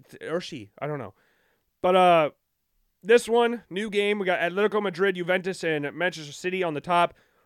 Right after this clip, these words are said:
On the side, we got Serbia again, uh, Benfica, and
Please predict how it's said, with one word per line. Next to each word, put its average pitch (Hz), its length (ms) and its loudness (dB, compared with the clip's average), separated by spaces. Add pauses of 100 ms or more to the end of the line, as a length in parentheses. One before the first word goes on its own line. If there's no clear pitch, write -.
On 160 80 -8
the 151 100 -6
side, 208 200 2
we 202 60 4
got 165 140 -2
Serbia 220 400 2
again, 202 400 0 (840)
uh, 143 180 -4
Benfica, 202 800 2 (100)
and 170 320 0